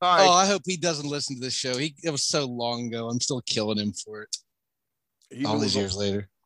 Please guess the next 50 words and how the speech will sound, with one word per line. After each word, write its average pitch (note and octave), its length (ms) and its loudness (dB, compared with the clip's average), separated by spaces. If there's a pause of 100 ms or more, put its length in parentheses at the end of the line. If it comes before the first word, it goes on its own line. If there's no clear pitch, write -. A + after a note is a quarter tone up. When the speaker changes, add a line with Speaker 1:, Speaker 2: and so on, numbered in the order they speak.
Speaker 2:
Hey, D3 140 2
look, D3 320 2
as A#2+ 120 -4
long D#3+ 120 2
as E3 60 0
there's D#3+ 140 -2
pictures D3+ 340 -2
fl-, C3+ 120 -14
fl-, D3 360 2 (120)
floating D3+ 320 0
around D3+ 200 2
with C3+ 120 -2
him D#3 120 -6
crying, D#3 360 -2 (320)
it's D3+ 180 0
gonna E3 400 6
happen. C#3 420 -2 (120)
Look E3+ 160 0
at D#3+ 80 -2
the C#3 60 -6
Jordan D#3 260 4
crying D3+ 400 0
meme. A2 260 -10 (440)
Think G3 160 6
about C3+ 240 4
it. - 20 8
There, D3+ 200 8
there's D#3 200 2
a C#3+ 100 2
whole G#3 280 6
generation F3 540 0
of B2 100 -10
kids. B2 480 -2 (360)
They D#3+ 120 4
won't A3+ 240 6
know A#3+ 140 8
Michael A3+ 280 2
Jordan G#3 280 4
basketball D#3+ 500 2
player. C3 440 -4
No, D#3+ 140 -2
no, A#3 100 -2
no. G#3+ 380 2
They'll G#3 220 0
know G3 160 -2
Michael F#3 260 0
Jordan D#3+ 320 -2
as D3 100 -2
the B2 120 -10
crying D3+ 640 -2